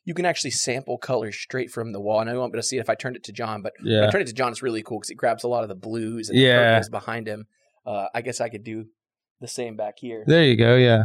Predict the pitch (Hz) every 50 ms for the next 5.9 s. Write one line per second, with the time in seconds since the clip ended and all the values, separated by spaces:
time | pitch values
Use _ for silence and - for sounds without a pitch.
0 | 104 - - - 135 123 131 120 120 117 110 107 110 110 95 - - - - 117
1 | 123 131 - - 139 117 110 - _ _ - 175 208 202 - - 156 139 131 147
2 | 156 151 131 107 143 147 143 131 127 123 139 127 127 123 120 123 123 - 143 139
3 | 147 143 - 139 - 139 127 - - 120 120 117 - - 143 131 131 131 131 131
4 | - - - 160 156 - - - - 165 190 214 202 175 147 139 131 123 - 147
5 | 135 131 123 127 120 117 - 131 120 104 101 - - 147 131 117 123